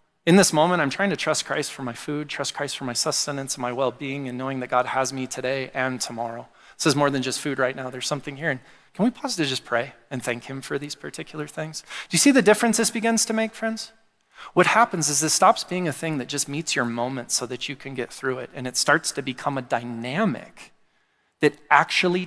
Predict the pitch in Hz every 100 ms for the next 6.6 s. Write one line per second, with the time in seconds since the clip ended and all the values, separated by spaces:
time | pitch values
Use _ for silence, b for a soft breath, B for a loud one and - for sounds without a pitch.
0 | - - - 156 - - 151 147 - 143
1 | 143 139 139 127 135 135 135 - 131 131
2 | 127 123 113 123 127 113 - - B B
3 | 151 151 202 226 190 165 135 143 165 165
4 | 131 120 135 127 123 120 117 - 160 170
5 | - 123 131 143 135 127 - - _ 135
6 | 135 143 - 127 110